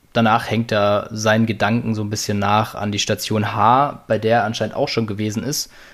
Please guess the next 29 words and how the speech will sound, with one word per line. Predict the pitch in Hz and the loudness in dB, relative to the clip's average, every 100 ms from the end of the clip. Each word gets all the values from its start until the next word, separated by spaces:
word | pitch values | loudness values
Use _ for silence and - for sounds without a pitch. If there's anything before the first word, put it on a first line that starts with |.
| _ _ | _ _
was | 101 - | -12 -6
wir | 104 | -4
jetzt | 101 104 | -4 -6
natürlich | 98 104 101 | -6 -6 -6
bisher | - 110 | -6 -2
noch | 117 | -2
nicht | 104 123 - | 0 -2 -2
gehabt | 104 104 - | -4 -6 -2
haben, | 101 110 110 - | 0 0 -4 -6
ähm, | 101 - 101 | -6 -4 -4
und | 101 101 | -6 -6
denkt | 101 107 101 | -6 -6 -6
an | |
seinen | 101 101 | -6 -6
Kollegen | - 104 101 101 101 | -6 -6 -4 -6 -4
Dixon. | 123 - 165 165 - - - | -4 -2 -2 -4 -8 -20 -20
Ich | - - | -10 2
bin | 143 | 6
aber | 135 | 6
gerade | 113 120 120 | 6 4 4
am | |
Überlegen, | 117 110 123 123 | 4 4 4 2
ob | 113 | -2
das | 113 | -4
in | 107 | -6
irgendeinem | 117 117 113 | -2 0 0
Film | - 127 131 | 0 -2 -2
dran | - 123 | 0 -2
kommt. | 120 123 123 120 | 0 0 0 -2